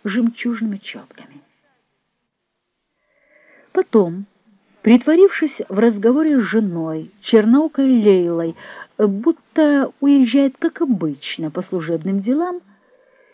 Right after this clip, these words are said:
Пётр распрощался с ней совсем по-будничному и, не подозревая,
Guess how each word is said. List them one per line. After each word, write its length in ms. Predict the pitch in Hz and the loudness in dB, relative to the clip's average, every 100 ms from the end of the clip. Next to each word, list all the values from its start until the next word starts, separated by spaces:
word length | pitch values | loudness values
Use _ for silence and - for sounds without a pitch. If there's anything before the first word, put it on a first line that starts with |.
| _ - | _ 0
Пётр 480 | 359 370 175 156 - _ - | 2 2 -2 -10 -18 _ -2
распрощался 840 | 226 247 - 262 - 349 302 175 | 0 2 0 -2 -2 -6 -6 -8
с 100 | - | -10
ней 140 | 175 160 | -10 -8
совсем 340 | 165 - 180 160 | -8 -6 -8 -8
по-будничному 920 | 151 156 175 185 202 - 220 220 226 _ _ _ _ _ _ _ - | -8 -4 -4 -4 -10 -10 -8 -8 -10 _ _ _ _ _ _ _ 2
и, 120 | 240 | 6
не 240 | 247 254 | 6 6
подозревая, 1400 | 247 - 240 202 233 202 196 220 190 196 160 143 131 - | 2 -2 -6 -4 -4 -4 -6 -6 -6 -8 -8 -10 -12 -16